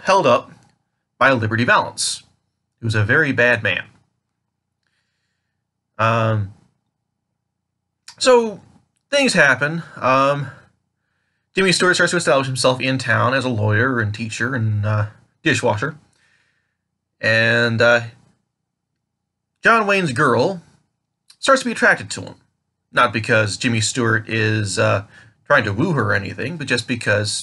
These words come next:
Jimmy Stewart is a, is a, is a really good guy in, in this vi-, in this movie. And John Wayne starts thinking that J-, that Jimmy Stewart is after her,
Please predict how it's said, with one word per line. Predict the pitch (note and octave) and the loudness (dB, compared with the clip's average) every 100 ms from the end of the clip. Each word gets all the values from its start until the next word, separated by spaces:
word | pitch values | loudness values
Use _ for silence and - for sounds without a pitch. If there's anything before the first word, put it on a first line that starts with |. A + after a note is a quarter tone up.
| - | -10
Jimmy | A#2+ G#2+ | -8 -6
Stewart | G#2 G#2+ G#2+ | -4 -4 -4
is | G2+ | -6
a, | A2+ - | -8 -10
is | - F3 | -14 -8
a, | G3+ | -4
is | G3+ - D4+ | -4 -4 -6
a | |
really | F4+ E4 | -6 -6
good | E4 C4 | -6 -4
guy | B3+ F3+ A2 - - - | 2 2 2 -4 -14 -8
in, | G#2+ G2+ - _ _ _ _ _ _ _ | -8 -8 -16 _ _ _ _ _ _ _
in | - A2 | -4 -2
this | G#2 G2 | -2 -4
vi-, | A2+ A2 | -6 -8
in | F#3+ | -12
this | F#3 | -6
movie. | B2+ D3 F#3 _ _ _ _ _ _ _ _ _ _ _ _ A#2 | -2 -2 -4 _ _ _ _ _ _ _ _ _ _ _ _ 0
And | B2 C3 B2 B2 A#2+ A2 | 4 4 4 2 0 0
John | G3 A3+ G3 | 2 2 2
Wayne | G3 F3+ | -2 0
starts | F3 E3+ | 0 0
thinking | E3+ D3+ D#3 | -4 -4 -2
that | B2+ A#2+ - | -2 -2 -4
J-, | - | -10
that | C3+ B2 | -6 -4
Jimmy | C#3+ C#3 | -2 -2
Stewart | - C3 A#2+ | -2 -2 -2
is | A2 | -2
after | G#2 - - | -4 -6 -12
her, | - | -18